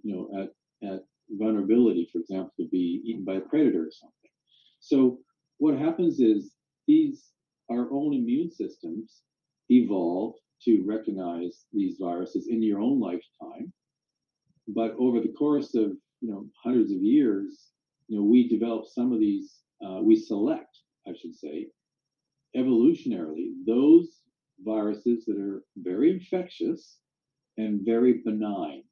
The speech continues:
that they don't actually hurt us. And we're seeing in, in the course of just a couple of years now, the evolution of sars cov two to be from something that was a little bit more lethal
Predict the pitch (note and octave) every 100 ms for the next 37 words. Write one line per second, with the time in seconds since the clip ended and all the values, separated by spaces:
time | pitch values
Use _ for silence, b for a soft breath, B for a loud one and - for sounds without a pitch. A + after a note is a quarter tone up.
0 | _ _ _ - G2+ - A#2+ B2+ A2 F#2+
1 | - - F2 F2+ F2 D2 C#2+ _ _ _
2 | _ - F#2+ G#2 C#3 D#3+ - G3 F#3+ D#3+
3 | - B2+ A#2+ A#2+ - A#2+ A2+ A2+ - E4
4 | F4+ E4+ F4 E4 - E4 - - - F4
5 | - F4 D4 A3+ D#3 - - - - -
6 | _ _ _ _ _ - A#2 C3 E3 C#3+
7 | B2 A#2+ C#3 C3+ F#2+ - G#2+ A#2+ - -
8 | B2 C3+ C#3 - - - - A2 G#2+ G#2+
9 | - - G#2 G#2 C3 D3+ C3+ A2 G#2+ -
10 | _ _ - A#2+ D#3+ E3+ E3 C#3 C#3 C3+
11 | - E3 - - -